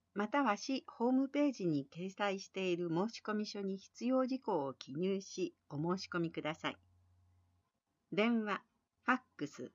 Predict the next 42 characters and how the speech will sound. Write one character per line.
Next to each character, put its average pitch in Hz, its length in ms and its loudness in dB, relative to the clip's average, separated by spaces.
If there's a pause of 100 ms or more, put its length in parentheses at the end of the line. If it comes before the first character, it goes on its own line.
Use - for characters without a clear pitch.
(140)
メ 220 260 4
ー 247 40 2
ル 240 120 2
で 226 140 0
の 139 100 0
申 147 340 -2
し - 140 -12
込 160 120 -2
み 147 260 -4
か。 - 180 -10 (1200)
申 233 220 6
し - 180 -10
込 202 120 2
み 196 180 0
問 190 280 0
い 196 80 0
合 180 100 -2
わ 175 160 -2 (120)
せ、 147 160 -4 (380)
障 247 280 4
害 226 200 4
者 180 180 -6
支 - 220 -6
援 156 260 -2 (100)
課。 - 160 -8 (840)
電 220 400 12
話、 196 220 10 (500)
三 285 360 12
五 254 300 12
の 139 240 6 (440)
零 247 360 12
二 190 400 12
九 202 400 10
四。 165 180 8
フ - 80 0 (1160)
ァ 254 80 12
ッ 247 60 -8 (100)
ク 175 100 -4
ス、 - 260 0 (520)
三 269 340 12
三 208 440 10
の - 180 4